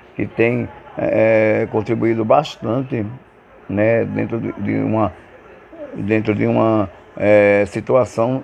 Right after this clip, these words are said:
de violência contra a mulher. Nos últimos anos, o feminismo provo-, provocou uma reação conservadora e se tornou um dos temas centrais da atual polarização do movimento.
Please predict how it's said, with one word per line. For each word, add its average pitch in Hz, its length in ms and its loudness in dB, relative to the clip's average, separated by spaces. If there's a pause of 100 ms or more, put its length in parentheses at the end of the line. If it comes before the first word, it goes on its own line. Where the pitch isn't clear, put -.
de 113 180 -4
violência 117 580 0
contra 123 340 -4
a 131 40 2
mulher. 127 400 -2 (500)
Nos 104 200 -2
últimos 120 440 -2
anos, 104 280 -2
o 117 100 -4
feminismo 113 680 -4 (460)
provo-, 110 420 0 (640)
provocou 117 520 -2
uma 135 160 0
reação 120 420 -2
conservadora 113 840 -2
e 131 60 -4
se 131 160 -10
tornou 117 440 -4 (160)
um 117 100 -4
dos 127 220 -10
temas 120 360 -4
centrais 120 600 -2 (480)
da 104 200 4
atual 113 340 0
polarização 127 880 -2
do 117 120 -6
movimento. 113 580 -6